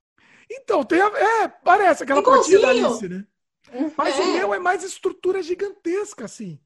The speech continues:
Speaker 1: É, é
Speaker 2: Mas
Speaker 1: muito
Speaker 2: lá também, lá também. É, na verdade, eu acho que o ideal pra você seria você ler o Alice nos Países das Maravilhas,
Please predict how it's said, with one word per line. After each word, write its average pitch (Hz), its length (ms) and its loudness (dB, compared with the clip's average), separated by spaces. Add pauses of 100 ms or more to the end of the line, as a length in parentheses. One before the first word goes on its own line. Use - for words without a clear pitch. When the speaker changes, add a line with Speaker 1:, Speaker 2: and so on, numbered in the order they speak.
(140)
Speaker 1:
É, 254 40 -12 (180)
é 285 60 -4
Speaker 2:
Mas 392 140 -2
Speaker 1:
muito 349 120 0
Speaker 2:
lá 370 100 2
também, 403 580 -4 (120)
lá 269 180 -4
também. 349 400 -8 (340)
É, 233 240 -12 (260)
na 277 120 -2
verdade, 285 340 0
eu 294 100 4
acho 302 180 -2
que 330 80 -10
o - 20 -8
ideal 269 280 -2
pra 294 120 -8
você 262 240 -10
seria 294 400 -4
você 302 320 -6
ler 285 600 -2
o 247 100 0
Alice 240 400 -4
nos 233 140 -10
Países 226 280 -6
das 220 160 -4
Maravilhas, 214 640 -10